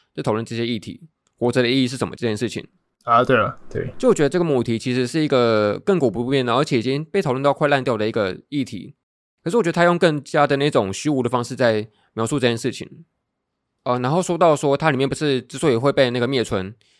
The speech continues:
Speaker 1: 是因为吃人这件事情嘛，他们把自己的手臂砍下来，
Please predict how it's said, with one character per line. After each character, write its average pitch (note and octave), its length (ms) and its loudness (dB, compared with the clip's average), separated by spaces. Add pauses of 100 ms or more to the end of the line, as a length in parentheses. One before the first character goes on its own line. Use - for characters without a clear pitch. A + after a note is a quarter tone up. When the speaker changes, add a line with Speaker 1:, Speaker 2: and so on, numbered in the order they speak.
Speaker 1:
是 - 100 -6
因 D#3 80 -2
为 D3 300 2
吃 - 160 -4
人 B2 160 2
这 A#2+ 100 -2
件 A#2+ 100 -2
事 B2+ 120 -2
情 - 180 -10
嘛， A#1+ 100 -16 (360)
他 D3+ 80 -8
们 C#3+ 180 0
把 A#2 140 2
自 D3 100 -6
己 B2 80 0
的 A2+ 80 2
手 G2 140 0
臂 B2+ 100 0
砍 G#2+ 160 -6
下 A2+ 140 0
来， - 200 -2